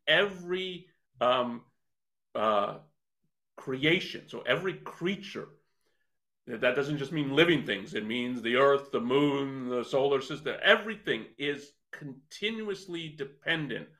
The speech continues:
on God for its existence. That, that's part of the picture, and it's really stressed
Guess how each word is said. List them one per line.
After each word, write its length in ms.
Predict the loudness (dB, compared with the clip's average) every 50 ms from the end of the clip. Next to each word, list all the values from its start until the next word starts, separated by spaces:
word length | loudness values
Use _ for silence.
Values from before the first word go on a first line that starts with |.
| _ _ _ _ _ -6
on 440 | -4 -2 0 0 -2 -2 -4 -8 -10 -8
God 560 | -4 0 0 0 2 2 2 2 2 0 -2 -10 _ _ _ _ -8
for 180 | -4 -2 -2 -2
its 340 | -2 -4 -6 -16 -16 -18 _ _ _ -6
existence. 680 | -6 -6 -4 -2 -2 -2 -2 -4 -12 -16 -18 -20 -20 _ -4
That, 200 | -2 -2 -2 -2 -4 -4
that's 460 | 0 2 4 4 2 0 -8 -18 -20 _ _ _ -4
part 180 | -2 0 0 0
of 80 | -2
the 60 | -6 -10
picture, 360 | -8 -10 -10 -10 -10 -10 -8
and 140 | -6 -6 -6
it's 140 | -6 -8
really 600 | -12 -14 -14 -12 -12 -8 -4 -2 -2 -2 -2 -4 -6
stressed 640 | -10 -12 -14 -14 _ -2 0 0 0 0 -4 -12